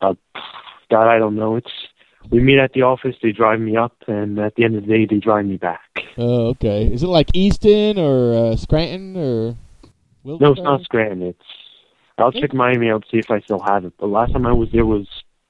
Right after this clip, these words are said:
Speaker 1: September. I might have deleted it by now. I think it's south of Philadelphia.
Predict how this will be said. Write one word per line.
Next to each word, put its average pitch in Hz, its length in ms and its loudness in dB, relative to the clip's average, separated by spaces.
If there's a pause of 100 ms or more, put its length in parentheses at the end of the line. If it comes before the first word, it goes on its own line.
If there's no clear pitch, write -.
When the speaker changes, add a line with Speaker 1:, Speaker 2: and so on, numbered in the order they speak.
(100)
Speaker 1:
September. 107 680 -2 (600)
I 110 60 -2
might 120 140 2
have 107 120 0
deleted 101 480 0
it 90 120 -6
by 98 160 -2
now. 110 440 -4 (340)
I 117 80 -12
think 160 200 0
it's 156 180 -2 (280)
south 127 280 2
of 117 80 -4 (540)
Philadelphia. 127 920 -2